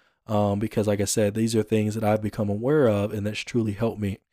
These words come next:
And when my wife and I have taught transitions to married couples, it changed their entire relationship. I mean, it saves marriages because, um, one couple we work with didn't even know that they argue every Thursdays.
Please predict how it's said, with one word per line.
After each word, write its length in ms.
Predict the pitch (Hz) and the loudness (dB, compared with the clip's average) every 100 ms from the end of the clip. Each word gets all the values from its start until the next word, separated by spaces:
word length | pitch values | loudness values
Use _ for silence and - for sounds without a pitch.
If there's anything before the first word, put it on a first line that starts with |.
| _ _ _ _ | _ _ _ _
And 440 | 107 104 104 107 | -2 0 0 -2
when 340 | 107 104 107 110 | -2 0 0 0
my 120 | 110 | 0
wife 300 | 117 120 120 | 2 2 0
and 120 | 120 | -2
I 140 | 113 110 | -2 -2
have 140 | 107 | -4
taught 300 | - 120 110 | -4 -4 -4
transitions 800 | - 107 101 113 - 127 120 120 | -4 -2 -2 -2 -2 -2 -2 -4
to 100 | - | -4
married 300 | 101 110 127 | 0 2 0
couples, 400 | 135 139 143 139 | -2 -4 -2 -4
it 160 | 113 107 | -4 -6
changed 440 | - 123 113 104 | -4 -2 -2 -2
their 140 | 107 | -4
entire 640 | 110 98 - - 120 120 117 | -4 -8 -10 -2 2 2 2
relationship. 720 | 113 104 101 104 - - - _ _ _ - | 0 0 -2 -4 -6 -6 -8 _ _ _ -4
I 80 | |
mean, 140 | 104 113 | 0 0
it 100 | 120 | 0
saves 420 | - 120 110 107 | 2 4 2 0
marriages 400 | 107 98 98 101 | -2 0 -2 -6
because, 480 | 110 104 107 98 98 _ _ _ _ | -8 -2 0 0 -2 _ _ _ _
um, 480 | - 107 101 98 104 - _ | -4 -2 0 -2 -6 -14 _
one 280 | 110 104 127 | -4 0 0
couple 320 | - 110 110 | 0 -2 0
we 80 | 110 | 0
work 300 | 107 107 - | 2 0 -2
with 160 | 107 101 | -4 -2
didn't 180 | 110 | -2
even 260 | 120 110 104 | -2 0 0
know 460 | 120 143 107 101 107 | 2 2 2 -2 -6
that 160 | 104 | -8
they 140 | 110 110 | -6 -6
argue 540 | 104 120 110 101 104 - | -4 -2 0 0 -2 -6
every 220 | 107 104 | -4 -2
Thursdays. 760 | 101 117 107 101 117 127 - | 0 0 0 -2 -8 -8 -14